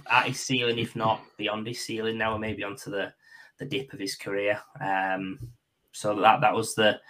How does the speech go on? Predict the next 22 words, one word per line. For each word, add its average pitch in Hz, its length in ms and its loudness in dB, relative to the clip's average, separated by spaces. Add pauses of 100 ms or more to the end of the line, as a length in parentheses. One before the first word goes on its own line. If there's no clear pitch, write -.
(480)
the - 100 -2
negative 107 300 4
on 101 140 2
that 101 160 0
stack. - 520 -2
Uh, 101 40 -8
and 98 300 2
then 107 300 6
looking 131 300 6
at 127 100 4
the 117 80 2
other 113 120 2
guys, 110 540 8
Joe 117 200 4
Burrow, 113 580 2
I 120 60 -8
think 113 600 -2 (840)
passing-wise, 131 1120 8 (840)
his 101 200 -10
weapons 107 360 -8
are 95 60 -8
fantastic. 92 760 -8